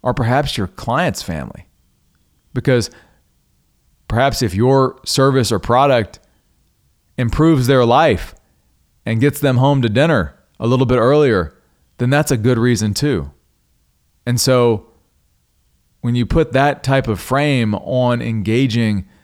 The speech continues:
a big prospect and realize that they are just a man just like you, and you used a weaponized mindset to deploy there, fear goes away,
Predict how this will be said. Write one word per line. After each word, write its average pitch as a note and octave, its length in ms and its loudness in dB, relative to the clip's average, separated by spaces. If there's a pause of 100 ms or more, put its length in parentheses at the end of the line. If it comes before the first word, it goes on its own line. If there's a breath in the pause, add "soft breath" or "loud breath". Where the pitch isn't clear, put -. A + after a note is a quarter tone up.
(140)
a F#2+ 80 -4
big G#2+ 240 -2
prospect C3 520 0
and G#2 120 -2
realize A2+ 580 2 (340 soft breath)
that G#2 260 -4
they C3+ 160 2
are B2 160 0
just B2 480 -2
a A2+ 120 -4
man A#2 360 -2
just A2 240 -2
like G#2 240 -2
you, A#2 360 0 (1800)
and A2 120 -2
you G#2+ 60 0
used C#3 380 2
a - 20 2
weaponized A2 520 0
mindset G#2 640 -2
to A2 200 -2
deploy C#3+ 440 0
there, D#2+ 360 -2 (2000)
fear D#3 400 2
goes A#2+ 260 2
away, G2+ 420 0